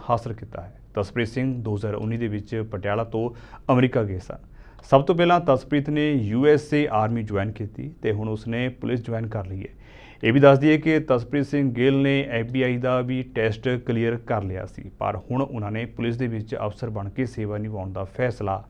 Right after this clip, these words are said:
ਕਰ ਲਿਆ ਹੈ। ਇਸ ਵੇਲੇ ਉਹ ਓਹਾਈਓ ਕਲੀਵਲੈਂਡ ਸ਼ਹਿਰ ਦੇ ਵਿੱਚ ਆਪਣੀ ਸੇਵਾਵਾਂ ਨਿਭਾ ਰਹੇ ਨੇ। ਜ਼ਿਕਰਯੋਗ ਹੈ ਕਿ ਤਸਪ੍ਰੀਤ ਸਿੰਘ ਦਾ ਗਿੱਲ ਪਰਿਵਾਰ ਪਟਿਆਲਾ ਸ਼ਹਿਰ ਦਾ ਨਾਮੀ ਪਰਿਵਾਰ ਹੈ।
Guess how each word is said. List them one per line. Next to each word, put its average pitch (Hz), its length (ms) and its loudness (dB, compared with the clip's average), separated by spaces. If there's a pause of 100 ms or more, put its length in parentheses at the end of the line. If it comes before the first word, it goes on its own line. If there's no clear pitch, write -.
(100)
ਕਰ 131 160 2
ਲਿਆ 95 160 -2
ਹੈ। 85 120 -14 (680)
ਇਸ 117 220 8
ਵੇਲੇ 190 240 8
ਉਹ 190 140 8
ਓਹਾਈਓ 180 840 8 (160)
ਕਲੀਵਲੈਂਡ 143 640 4
ਸ਼ਹਿਰ 127 380 2
ਦੇ 131 180 0
ਵਿੱਚ 127 640 0 (320)
ਆਪਣੀ 135 460 4 (140)
ਸੇਵਾਵਾਂ 120 560 4 (120)
ਨਿਭਾ 127 260 2
ਰਹੇ 92 200 -6
ਨੇ। - 420 -10
ਜ਼ਿਕਰਯੋਗ 120 460 4
ਹੈ 135 60 4
ਕਿ 131 180 0
ਤਸਪ੍ਰੀਤ 123 500 -2
ਸਿੰਘ 131 580 0
ਦਾ 123 400 2 (420)
ਗਿੱਲ 143 200 8
ਪਰਿਵਾਰ 107 420 -6 (160)
ਪਟਿਆਲਾ 120 400 4
ਸ਼ਹਿਰ 117 320 -4
ਦਾ 120 160 -2
ਨਾਮੀ 110 300 -4
ਪਰਿਵਾਰ 95 480 -8
ਹੈ। - 160 -16